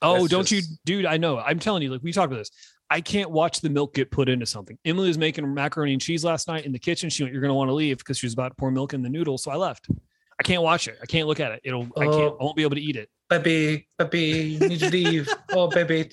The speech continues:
Speaker 2: close your eyes, baby.
Speaker 1: Yeah, uh, Emily turns into a Romani person whenever
Speaker 2: <laughs>
Speaker 1: I'm, whenever I need to leave the room. She turns into a, uh, is it a,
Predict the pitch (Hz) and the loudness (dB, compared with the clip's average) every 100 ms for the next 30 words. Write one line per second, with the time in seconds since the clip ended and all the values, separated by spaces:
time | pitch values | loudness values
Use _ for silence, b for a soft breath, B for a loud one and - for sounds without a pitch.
0 | - _ _ _ _ 175 165 170 165 160 | -16 _ _ _ _ 0 2 4 4 2
1 | 147 139 139 139 - _ _ b b 139 | 0 2 0 -2 -12 _ _ b b 0
2 | 131 127 139 127 139 143 147 143 143 135 | 2 0 -2 -2 0 0 0 2 0 2
3 | 131 123 120 117 113 110 110 104 104 113 | 0 0 0 -2 -4 -8 -12 -14 -14 -14
4 | 107 104 104 107 110 156 117 139 - 131 | -10 -6 -6 -6 -4 -2 -2 0 0 0
5 | 143 147 143 131 160 151 135 135 127 147 | 0 0 0 -2 -2 0 0 0 -2 -4
6 | 139 135 131 123 117 117 117 117 107 | -4 -2 -2 -2 -4 -6 -8 -8 -10